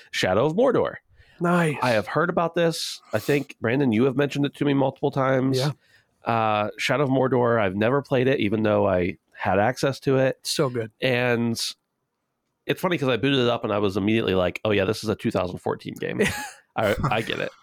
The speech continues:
Speaker 1: It looks great still and it plays well, but it's very obviously dated. Like,
Speaker 2: Right.
Speaker 1: it just, there's just that, like, "Oh wow, this was eight years ago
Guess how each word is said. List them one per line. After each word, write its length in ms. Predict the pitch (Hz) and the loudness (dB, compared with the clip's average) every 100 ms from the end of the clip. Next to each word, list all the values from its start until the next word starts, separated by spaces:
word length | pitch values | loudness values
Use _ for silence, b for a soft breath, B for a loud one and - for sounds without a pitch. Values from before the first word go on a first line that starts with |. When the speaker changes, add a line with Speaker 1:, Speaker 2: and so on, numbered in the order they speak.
| B B B - | B B B -2
Speaker 1:
It 100 | 165 | 0
looks 280 | 147 - - | 0 -2 -4
great 280 | 127 120 123 | -2 -2 -4
still 280 | - 87 | -4 0
and 80 | 98 | -2
it 80 | - | -2
plays 260 | - 147 92 | 0 0 0
well, 360 | - - 107 b b b - | -2 -2 -6 b b b -2
but 140 | 120 | 0
it's 180 | 104 - | 0 0
very 260 | 127 107 | 0 0
obviously 540 | 95 92 87 90 98 98 | 0 0 -2 -2 -4 -2
dated. 400 | - - - - | -4 -6 -6 -2
Like, 100 | 151 | -2
Speaker 2:
Right. 140 | 110 | 0
Speaker 1:
it 100 | 110 | -2
just, 260 | - 117 - | 0 -2 -2
there's 200 | 139 117 | -2 0
just 280 | 127 123 - | -2 -2 0
that, 260 | 98 95 - | 0 -2 -4
like, 240 | 87 87 - _ _ _ | -4 -4 -10 _ _ _
"Oh 100 | 113 | -2
wow, 240 | 113 113 90 | 0 0 0
this 220 | 113 104 | -2 -2
was 140 | 104 95 | -4 -2
eight 160 | 101 - | -4 -4
years 260 | 98 82 | -6 -6
ago 380 | - - - 127 | -8 -6 -8 -8